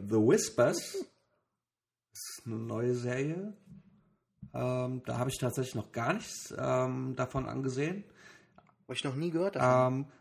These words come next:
Speaker 1: While Wes meets the President of the United States to discuss what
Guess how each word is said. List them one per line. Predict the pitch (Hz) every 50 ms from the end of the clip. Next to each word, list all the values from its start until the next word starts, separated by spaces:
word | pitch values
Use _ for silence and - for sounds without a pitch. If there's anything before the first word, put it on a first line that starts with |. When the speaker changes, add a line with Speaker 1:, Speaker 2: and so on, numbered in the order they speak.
| _ _
Speaker 1:
While | - 101 101 110 117 127 175 208 254 254 226
Wes | 175 147 143 151 160 185 185 - - - - -
meets | 143 131 127 139 151 165 160 160 - - - - - -
the | - 107 123
President | 127 - - 131 135 151 180 185 185 165 160 156 156 147
of | 151 147 -
the | 139 127 127 123
United | 120 120 120 120 120 120
States | - - - 135 127 117 - -
to | 127 110
discuss | - 110 104 - - - - 127 135 156 156 - - - - - - _ _ _ _ _
what | - - 131 160 160